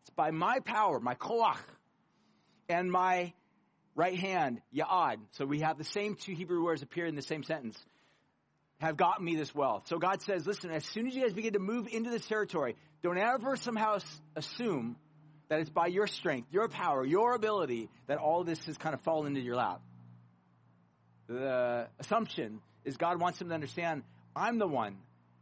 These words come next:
that will always take care of you. I'm the one who loves you. I'm the one who will provide for you."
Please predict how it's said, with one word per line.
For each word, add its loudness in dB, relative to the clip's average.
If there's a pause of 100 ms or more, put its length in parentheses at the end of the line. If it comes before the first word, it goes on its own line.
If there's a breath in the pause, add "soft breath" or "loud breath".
(160)
that 0
will 2
always 0
take -6
care -4
of -10
you. -14 (180)
I'm 2
the 2
one 0
who -4
loves -2
you. -4
I'm 0
the 2
one 2
who -2
will -2
provide -2
for -12
you." -16